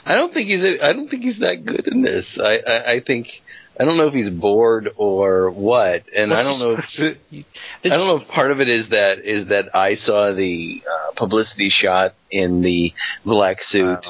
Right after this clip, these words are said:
Speaker 2: Wow.
Speaker 1: Uh, my suit's turning black. I, I like it, but it, it might, it scares me. Um, I don't know if him being in that suit in the, uh, publicity shot annoyed me or what, but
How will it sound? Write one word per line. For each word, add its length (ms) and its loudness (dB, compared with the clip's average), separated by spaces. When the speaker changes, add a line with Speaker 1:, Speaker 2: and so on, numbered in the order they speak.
Speaker 2:
Wow. 320 2
Speaker 1:
Uh, 20 0
my 160 0
suit's 300 -2
turning 300 -2
black. 440 -2
I, 40 2
I 40 2
like 280 0
it, 200 -6
but 180 -6
it, 380 -6
it 160 -4
might, 360 -2
it 220 -4
scares 380 -2
me. 140 -6
Um, 420 2
I 80 2
don't 200 0
know 280 4
if 200 2
him 320 2
being 240 2
in 100 2
that 220 0
suit 420 0
in 200 0
the, 400 0
uh, 280 2
publicity 540 -2
shot 300 4
annoyed 420 0
me 280 2
or 260 2
what, 440 0
but 180 2